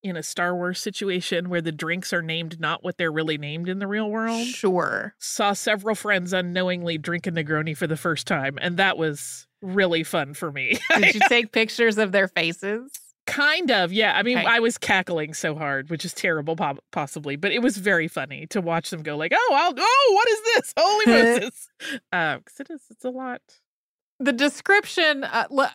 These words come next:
Speaker 2: okay, I'm not questioning the idea that somebody could move from Italy to the United States and become a cowboy.
Speaker 1: Mm-hmm.
Speaker 2: Just the way the dialogue is delivered in that pe-, I'm like, "This does not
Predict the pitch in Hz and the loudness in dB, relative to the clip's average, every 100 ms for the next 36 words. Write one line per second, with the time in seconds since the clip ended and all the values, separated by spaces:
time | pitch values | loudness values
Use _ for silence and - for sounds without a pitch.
0 | 240 294 - 175 104 - 254 294 285 285 | 0 0 2 -2 0 2 2 2 0 0
1 | - - 233 214 - 214 202 196 175 190 | 0 0 0 0 -6 -4 -2 0 0 -2
2 | 175 170 160 160 - - 190 190 190 190 | -4 -4 -4 -4 -10 -4 -2 0 -2 -2
3 | 196 175 - 202 208 220 233 226 - - | -4 -4 -6 2 4 4 0 -6 -14 -2
4 | 214 214 202 202 190 175 175 - _ - | -2 0 -2 2 2 0 -4 -10 _ -8
5 | 190 190 175 175 180 180 156 151 - 175 | -4 0 0 -2 -4 -2 -2 -4 -12 -8
6 | 165 190 180 - 170 170 101 90 - _ | -4 -2 -4 -2 -2 -2 -6 -8 -14 _
7 | _ 247 262 247 285 - _ _ _ 196 | _ -2 0 -2 -6 -12 _ _ _ -4
8 | 294 320 - _ 320 254 208 196 202 220 | 2 2 0 _ 0 2 2 2 4 2
9 | 226 196 185 160 170 175 175 175 175 170 | 2 -2 0 2 2 0 0 0 -2 -8
10 | 170 - 170 170 175 - 123 - 220 - | -10 -12 -10 -6 -4 -4 -6 -8 -12 -20
11 | _ _ _ - 202 190 170 170 143 _ | _ _ _ -2 -2 0 0 0 -2 _
12 | _ _ - 214 - 185 226 220 208 226 | _ _ -8 -6 -4 -4 0 0 0 0
13 | 226 - 196 180 196 170 160 | -2 -2 -6 -4 0 2 0